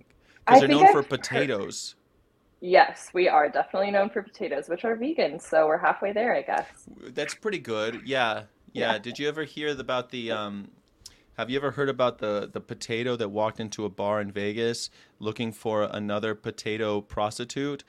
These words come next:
Speaker 1: And the prostitute, <laughs> and, and so he goes to the bartender. He says, "Are there any prostitutes in this place, in this bar?" You know, and, and all of a sudden, a potato down on the other side of the bar says,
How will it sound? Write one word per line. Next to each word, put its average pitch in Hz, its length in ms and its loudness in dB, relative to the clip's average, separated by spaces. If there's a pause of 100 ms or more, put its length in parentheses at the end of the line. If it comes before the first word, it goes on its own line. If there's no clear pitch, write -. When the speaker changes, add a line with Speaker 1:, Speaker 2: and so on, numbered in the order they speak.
(340)
Speaker 1:
And 107 220 -4
the 104 60 -6
prostitute, 120 760 -4
<laughs> - 40 -20
and, 131 140 -2 (1120)
and 120 120 -4
so 113 120 -4
he 113 60 -2
goes 120 260 -2
to 139 60 -10
the 117 80 -6
bartender. 110 640 -2
He 104 120 -8
says, 101 280 -6
"Are 101 120 -4
there 107 120 -4
any 107 120 -6
prostitutes 113 720 -2
in 104 120 -2
this 104 160 -2
place, 107 360 -2
in 110 120 -4
this 104 120 -6
bar?" 113 540 2
You 110 100 -4
know, 104 280 -2 (340)
and, 110 300 -8
and 104 200 -2
all 113 160 0
of 123 60 -2
a 123 80 -4
sudden, 117 280 -2
a 104 80 -6 (240)
potato 120 420 -2
down 110 260 -4
on 107 120 -6
the 104 100 -4
other 113 120 -2
side 110 200 -4
of 98 60 -6
the 98 100 -6
bar 98 220 -6
says, 98 280 -10